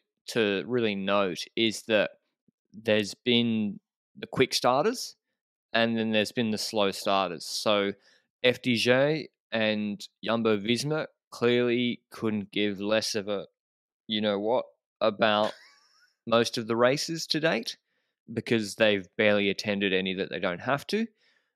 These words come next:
Speaker 1: Uh, they've got guys on Teide or wherever training at the moment.
Speaker 2: Yeah.
Speaker 1: Uh, whereas teams like Intermarché have probably, because of decisions made before winter and then implemented during winter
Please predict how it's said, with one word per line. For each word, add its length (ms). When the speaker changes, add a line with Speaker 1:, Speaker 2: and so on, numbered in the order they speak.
Speaker 1:
Uh, 280
they've 200
got 220
guys 280
on 160
Teide 640
or 160
wherever 380
training 520
at 120
the 60
moment. 440
Speaker 2:
Yeah. 60
Speaker 1:
Uh, 80
whereas 300
teams 440
like 220
Intermarché 1000
have 680
probably, 720
because 300
of 140
decisions 540
made 400
before 380
winter 420
and 120
then 240
implemented 600
during 360
winter 380